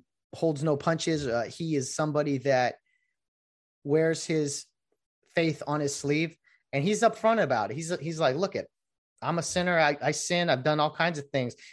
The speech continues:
and I'm trying to constantly improve, uh, my life that way." And so I learn a lot from Jason Whitlock. I really do. And I, and I just love, uh, love what he does.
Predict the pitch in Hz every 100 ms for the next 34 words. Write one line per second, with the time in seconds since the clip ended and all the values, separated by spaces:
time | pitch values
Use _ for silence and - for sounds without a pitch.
0 | _ 127 123 - 151 143 139 151 151 -
1 | 143 139 120 - 147 139 - - _ -
2 | 131 120 113 - _ _ _ _ - 143
3 | 131 139 165 - 120 120 117 120 - 143
4 | - _ _ _ _ _ _ _ _ -
5 | 190 226 147 110 120 95 98 92 90 90
6 | 85 82 92 127 120 110 92 113 101 110
7 | 120 113 110 104 117 120 104 107 98 95
8 | 117 110 104 113 107